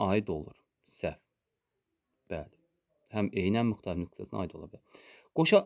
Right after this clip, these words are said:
A ilə yazılan sözlər hər zaman A-nın biri düşür. Səhv. Məsələn, mina atam. Mina atam. Tələffüzdə nə olacaq? Elə olduğu kimi. Deməli, bu fikirdə səhvdir. Bütün qapalı saitlə başlayan söz yoxdur.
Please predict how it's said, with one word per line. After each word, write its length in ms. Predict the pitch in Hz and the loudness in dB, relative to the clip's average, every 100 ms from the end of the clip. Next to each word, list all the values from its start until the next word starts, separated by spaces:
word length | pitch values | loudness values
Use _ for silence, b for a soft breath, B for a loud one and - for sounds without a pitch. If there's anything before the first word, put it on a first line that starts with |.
| - | 4
A 140 | 165 | 6
ilə 140 | 147 107 | 6 6
yazılan 280 | 101 98 90 | 4 2 -4
sözlər 320 | 98 98 95 | -2 -2 2
hər 180 | 143 156 | 2 2
zaman 240 | 107 95 107 | 2 2 2
A-nın 240 | 110 131 117 | 4 4 2
biri 160 | 92 80 | -2 -4
düşür. 280 | - - - _ - | -12 -16 -18 _ -20
Səhv. 320 | - 85 80 _ _ _ _ _ _ _ _ | -8 -8 -8 _ _ _ _ _ _ _ _
Məsələn, 540 | 90 82 - 80 104 143 143 | -8 -8 -8 -6 -4 -2 -2
mina 320 | 151 107 90 | 0 0 -2
atam. 400 | 92 - 82 82 95 _ _ _ _ _ _ _ _ _ _ _ _ _ _ _ _ - _ _ _ _ _ _ _ _ _ - | -6 -10 -10 -10 -12 _ _ _ _ _ _ _ _ _ _ _ _ _ _ _ _ -20 _ _ _ _ _ _ _ _ _ -10
Mina 300 | 110 127 90 | -6 -6 -6
atam. 340 | 82 - - - _ b b b b b _ | -10 -16 -20 -20 _ b b b b b _
Tələffüzdə 380 | - 98 98 127 | -4 -4 -4 -4
nə 140 | 139 165 | -2 -2
olacaq? 260 | 104 85 | -2 -4
Elə 120 | 82 | -4
olduğu 340 | - 90 82 87 | -4 -4 -6 -12
kimi. 200 | - - | -14 -14
Deməli, 280 | 78 80 107 | -8 -6 -6
bu 80 | 95 | -8
fikirdə 480 | - - - 104 127 _ _ _ _ | -14 -20 -14 -14 -14 _ _ _ _
səhvdir. 460 | - 80 - _ _ _ _ _ _ b b b b b _ | -10 -10 -10 _ _ _ _ _ _ b b b b b _
Bütün 260 | 131 226 220 | -2 4 6
qapalı 360 | 151 127 113 - | 6 6 4 4
saitlə 380 | 104 98 107 92 | 0 2 -2 0
başlayan 460 | 107 - 117 127 135 | -2 0 -2 0 0
söz 280 | 131 127 95 | -2 -2 -4
yoxdur. 320 | - _ | -6 _